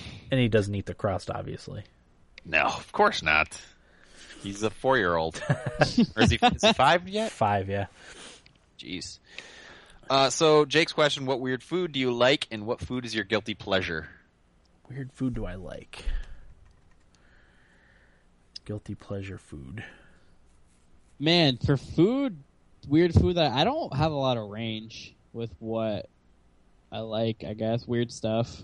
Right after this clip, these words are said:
Speaker 1: Yeah. I'm trying to think of a weird food that I like.
Speaker 2: I mean, I like pizza rolls with A one sauce. That's kinda weird,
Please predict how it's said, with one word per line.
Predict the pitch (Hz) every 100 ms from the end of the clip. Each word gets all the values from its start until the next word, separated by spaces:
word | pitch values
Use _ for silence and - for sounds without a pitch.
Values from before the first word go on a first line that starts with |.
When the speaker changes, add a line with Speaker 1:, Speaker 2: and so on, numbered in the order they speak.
| -
Speaker 1:
Yeah. | 104 98 98
I'm | 95 - _ _ _ _ _ _ _ _ _ _ _ _ _ _ _ _ _ _ _ -
trying | 135 123
to |
think | 113
of | 101
a | 101
weird | 98 95 95
food | - 98 98 - _ _
that | -
I | 98 95
like. | 95 95 - - _ _ -
Speaker 2:
I | 123
mean, | 131
I | 131
like | 156 147 -
pizza | 147 - 117
rolls | 110 107 98
with | 104 -
A | 107
one | 98 90 101 95
sauce. | 85 80 82 -
That's | - 85
kinda | - 87
weird, | 80 78 80 80